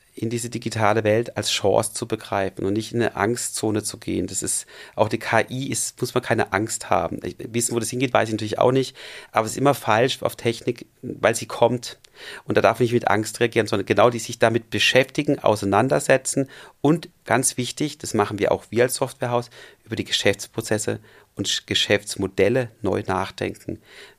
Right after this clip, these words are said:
Weil die ändern sich. Also wenn es heißt, langfristig kein Unternehmen erfolgreich, würde ich mal sagen, das ist ja ein Zitat aus dem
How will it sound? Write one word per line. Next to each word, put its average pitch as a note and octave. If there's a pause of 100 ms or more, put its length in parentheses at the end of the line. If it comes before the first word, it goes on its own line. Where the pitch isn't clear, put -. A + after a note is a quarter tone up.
(100)
Weil F#2+
die C3
ändern G#2
sich. -
Also G2
wenn G#2
es -
heißt, A2
langfristig A#2
kein G#2+
Unternehmen G#2
erfolgreich, A#2
würde A2
ich A2+
mal A2+
sagen, G#2
das -
ist -
ja G#2
ein G2
Zitat G#2+
aus G#2+
dem G2+